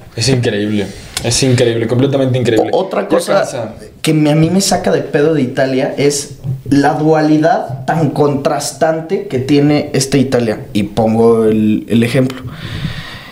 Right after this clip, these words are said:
Speaker 2: Mundial dos mil seis, güey, lo ganas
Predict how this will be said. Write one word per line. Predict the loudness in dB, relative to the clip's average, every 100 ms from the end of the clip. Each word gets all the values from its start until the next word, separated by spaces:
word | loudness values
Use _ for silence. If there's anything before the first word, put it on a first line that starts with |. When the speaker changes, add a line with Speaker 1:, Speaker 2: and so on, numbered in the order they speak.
| -20 -20 -20 -20 -20 -16 0
Speaker 2:
Mundial | 2 4 2 0 2
dos | 0 2
mil | 0 0
seis, | 0 2 2 2
güey, | -4 -8 -4
lo | 2 2
ganas | 2 0 -2 -6 -10 -12